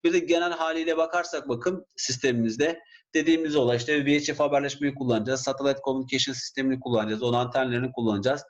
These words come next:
management unity'miz olacak, yukarıda bahsetmiş olduğumuz. Böyle de kontrol panelimiz olacak ki bu da bizim M C D U olacak.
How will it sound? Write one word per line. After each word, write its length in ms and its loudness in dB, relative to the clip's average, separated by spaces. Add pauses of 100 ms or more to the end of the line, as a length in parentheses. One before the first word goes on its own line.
(320)
management 540 0
unity'miz 420 2
olacak, 400 2
yukarıda 380 -2
bahsetmiş 480 -4
olduğumuz. 480 0 (400)
Böyle 120 2
de 140 2
kontrol 480 0
panelimiz 420 0
olacak 360 2
ki 100 -4
bu 80 0
da 80 4
bizim 180 2
M 180 0
C 200 -2
D 140 4
U 40 4
olacak. 280 -4